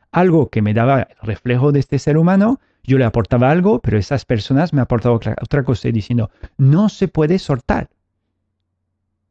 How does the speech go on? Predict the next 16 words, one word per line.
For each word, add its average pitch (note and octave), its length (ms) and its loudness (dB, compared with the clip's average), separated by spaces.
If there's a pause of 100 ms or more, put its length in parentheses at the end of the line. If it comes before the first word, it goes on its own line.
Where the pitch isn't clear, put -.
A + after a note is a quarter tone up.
(120)
Es B2 120 -4
como B2 200 2
lo A#2+ 80 4
interpretó A#2 540 0
ahora, G2 200 0
antes G#2 220 -2
lo A#2+ 80 2
vivió A#2+ 160 2
otro, D3+ 260 -2
pero B2+ 180 0
lo A#2+ 120 2
vivía D3+ 380 0
desde D3 340 -2 (160)
la D3 160 2
nutrición D#3 520 0
emocional. D#3+ 520 0